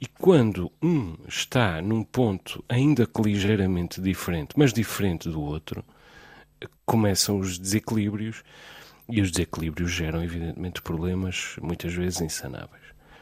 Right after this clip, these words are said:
Além disso, uma relação aberta é, eh, uma correria e uma canseira,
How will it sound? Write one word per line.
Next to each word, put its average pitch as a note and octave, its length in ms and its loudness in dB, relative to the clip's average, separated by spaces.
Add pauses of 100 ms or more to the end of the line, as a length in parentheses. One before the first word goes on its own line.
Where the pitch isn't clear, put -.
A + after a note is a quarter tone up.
(760)
Além D#3 280 6
disso, C3+ 640 2
uma C3 220 4
relação B2 440 4
aberta A#2 720 2 (540)
é, B2 340 6 (280)
eh, F2 460 0 (720)
uma G2+ 300 0
correria A2+ 680 2 (180)
e F2+ 200 -6
uma G2+ 180 0
canseira, A2 720 0